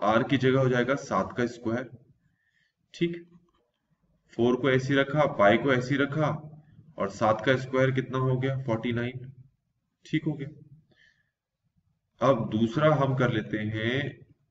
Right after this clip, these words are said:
गुब्बारा दो का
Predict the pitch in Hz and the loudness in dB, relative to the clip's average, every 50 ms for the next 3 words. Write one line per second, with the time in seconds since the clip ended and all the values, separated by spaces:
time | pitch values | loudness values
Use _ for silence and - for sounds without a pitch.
0 | _ _ - 95 90 92 98 87 80 90 104 107 107 110 110 110 123 143 156 - | _ _ -16 -10 -6 -6 -4 -4 0 2 4 4 6 6 6 6 4 2 -2 -6
1 | - - - - _ _ _ _ _ _ _ _ _ _ _ _ _ _ _ _ | -10 -12 -18 -20 _ _ _ _ _ _ _ _ _ _ _ _ _ _ _ _
2 | - 104 98 95 95 123 139 135 117 95 - 92 85 - | -16 -16 -8 -2 2 2 4 2 2 0 0 0 0 0